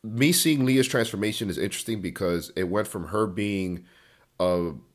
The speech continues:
you know, a person in Scientology that understood what it was about, quote unquote, that, you know, was about the church, that spoke well about them in public,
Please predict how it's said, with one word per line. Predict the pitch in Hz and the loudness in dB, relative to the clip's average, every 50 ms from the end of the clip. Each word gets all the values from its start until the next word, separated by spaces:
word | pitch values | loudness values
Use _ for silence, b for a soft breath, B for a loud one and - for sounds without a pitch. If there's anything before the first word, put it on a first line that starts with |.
| _ | _
you | - 92 | -6 -4
know, | 90 90 85 82 | -2 0 0 0
a | 80 | -2
person | - - - 127 127 - - 120 - | 0 4 4 6 6 6 2 0 0
in | - 113 | 0 0
Scientology | 113 - 113 101 98 92 87 - 82 82 82 80 76 82 82 | 0 2 2 2 2 0 0 -2 -2 -2 -2 -2 -4 -4 -2
that | 80 82 - | -2 -2 -2
understood | - 90 87 87 85 - - 110 107 101 | -2 -4 -4 -4 -6 -4 -2 -2 -2 0
what | 101 92 | 0 0
it | 92 | 0
was | 90 90 87 | -2 -2 -4
about, | 90 76 - 80 73 71 71 - - - _ _ | -6 -6 -4 -4 -2 -2 -4 -6 -8 -14 _ _
quote | - - 87 80 | -6 -4 -4 -4
unquote, | 80 78 78 - 82 76 78 80 - B B B B B B B B B B | -4 -8 -8 -6 -6 -4 -4 -6 -10 B B B B B B B B B B
that, | - 85 90 87 85 82 82 80 - 85 | -2 0 2 2 4 2 0 -2 -2 -6
you | 95 90 | -4 -2
know, | 87 82 | -2 -2
was | 80 80 92 101 107 101 | 0 2 2 4 4 2
about | 113 92 80 98 98 95 | 0 -2 0 0 0 0
the | - 104 | -2 -6
church, | 92 - - 90 78 78 73 - | -6 -4 -6 -4 -4 -4 -6 -6
that | - - | -8 -8
spoke | - - - 104 101 98 - | -8 -4 -2 -2 -2 0 0
well | 95 101 95 | 2 2 2
about | 95 90 - 90 - - | 2 0 0 -2 -2 -2
them | 95 92 | -4 -8
in | 95 92 | -8 -8
public, | 87 - 92 78 65 64 73 76 76 - | -6 -4 -4 -4 -4 -4 -6 -6 -8 -10